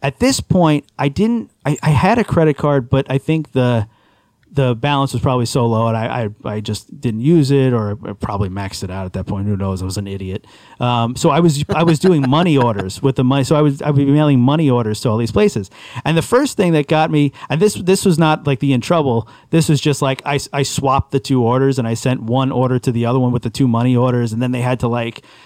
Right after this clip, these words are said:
credit me on both sites, and then things were more money on the other ones. I was like, "Ah, God damn it!" I was so pissed. But through this C D universe dot com, I discovered they had some other subdomains or other, other tabs you could click on, one being D V D Universe,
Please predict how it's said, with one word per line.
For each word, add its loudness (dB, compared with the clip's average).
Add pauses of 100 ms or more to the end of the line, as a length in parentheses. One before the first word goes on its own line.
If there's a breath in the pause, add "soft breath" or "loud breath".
(120)
credit 0
me 2
on 0
both 0
sites, -2
and -4
then -2
things 0
were 0
more 2
money 0
on -2
the -4
other -2
ones. -2
I -6
was -6
like, -8
"Ah, -2
God -6
damn -4
it!" -4
I -4
was -6
so 0
pissed. -2 (300 loud breath)
But 0 (260 soft breath)
through 4
this 2
C -4
D -2
universe 2
dot -2
com, 0
I 0
discovered 0
they 0
had 2
some -2
other 0
subdomains 2
or 2
other, 2 (360 loud breath)
other 2
tabs -2
you 2
could 0
click -2
on, 0
one 0
being 0
D 0
V 2
D -2
Universe, 2